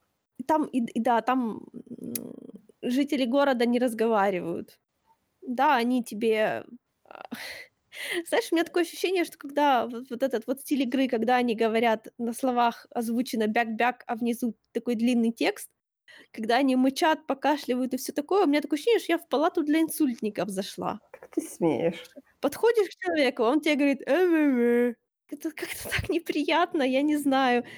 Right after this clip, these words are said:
Speaker 1: П-, никто не знает, кто ты. Как бы все такие болванчики, которые на самом деле никаких личностей у них толком и нету.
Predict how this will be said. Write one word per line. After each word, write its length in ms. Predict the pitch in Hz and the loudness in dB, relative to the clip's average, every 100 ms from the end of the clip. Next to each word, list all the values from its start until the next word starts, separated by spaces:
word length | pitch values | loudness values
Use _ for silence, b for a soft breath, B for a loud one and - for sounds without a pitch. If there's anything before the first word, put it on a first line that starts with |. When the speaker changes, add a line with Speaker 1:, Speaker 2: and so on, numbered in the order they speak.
| B B - | B B -8
Speaker 1:
П-, 140 | 294 - | -6 -2
никто 300 | 269 277 403 | -2 -2 2
не 160 | 415 381 | 4 4
знает, 340 | 294 330 320 | 4 2 0
кто 360 | - - 226 220 | -4 -4 0 0
ты. 380 | 226 220 247 - _ | 0 -4 -4 -10 _
Как 140 | - 240 | -8 -4
бы 140 | 262 | -4
все 300 | - - 381 | -4 -2 0
такие 640 | 415 320 - 339 320 233 240 _ _ - | 0 -4 0 2 2 0 -6 _ _ -6
болванчики, 800 | 240 294 302 339 359 - 330 247 | 0 2 2 2 2 -2 -4 -4
которые 320 | 269 240 285 | -2 0 0
на 100 | 285 | 0
самом 360 | 320 320 294 269 | 0 2 2 2
деле 300 | 277 294 262 | 2 2 0
никаких 460 | 254 247 311 330 | -2 -4 -6 -4
личностей 460 | 254 320 311 294 254 | -4 -2 -4 -2 0
у 40 | |
них 160 | 254 285 | 0 0
толком 340 | 247 294 240 | -2 0 0
и 40 | 214 | 0
нету. 360 | 202 202 - | 2 0 -4